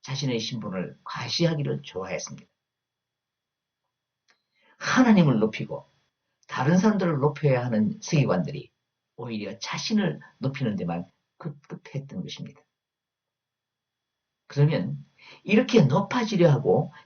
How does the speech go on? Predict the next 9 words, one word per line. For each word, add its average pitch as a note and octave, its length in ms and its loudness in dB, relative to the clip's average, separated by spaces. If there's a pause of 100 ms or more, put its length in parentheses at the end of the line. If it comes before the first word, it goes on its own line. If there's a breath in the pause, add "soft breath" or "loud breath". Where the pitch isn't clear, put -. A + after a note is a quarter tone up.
대접받으려 D3+ 680 2
하는 F#2+ 280 -4 (100)
교만한 C#3+ 400 2
마음이 - 380 -12 (800)
서기관들에게만 B2+ 1200 -4
있는 A2+ 240 -4
것일까요? C#3 580 -8 (1080)
그렇지 - 340 -8
않습니다. - 520 -12